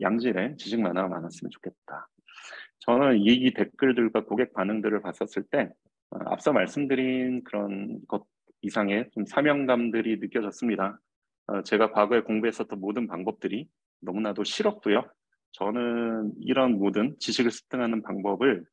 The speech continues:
좀 변화해 나간다라는 그런 사명감들이 창업하고 점점 더 생기는 것 같아요.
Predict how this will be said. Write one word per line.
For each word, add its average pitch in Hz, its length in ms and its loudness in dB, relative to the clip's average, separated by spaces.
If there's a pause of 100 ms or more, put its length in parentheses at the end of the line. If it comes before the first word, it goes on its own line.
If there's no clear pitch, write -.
(120)
좀 92 140 -8
변화해 113 400 -2
나간다라는 101 840 -2 (420)
그런 131 160 -2
사명감들이 160 1040 2
창업하고 180 500 -6
점점 104 340 -6
더 104 100 -6
생기는 175 380 -4
것 - 140 0
같아요. - 480 -6